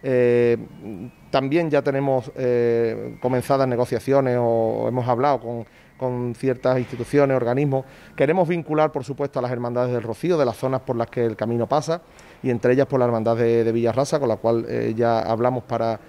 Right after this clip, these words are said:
para que, mm, vi-, fueran, digamos, uno de los puntos de acogida a los peregrinos,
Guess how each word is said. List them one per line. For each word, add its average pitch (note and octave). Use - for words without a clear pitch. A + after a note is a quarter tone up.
para A#2+
que, B2+
mm, A#2
vi-, B2
fueran, C3+
digamos, C3+
uno D3+
de C#3
los C3+
puntos C#3+
de B2+
acogida B2
a -
los A#2
peregrinos, D3+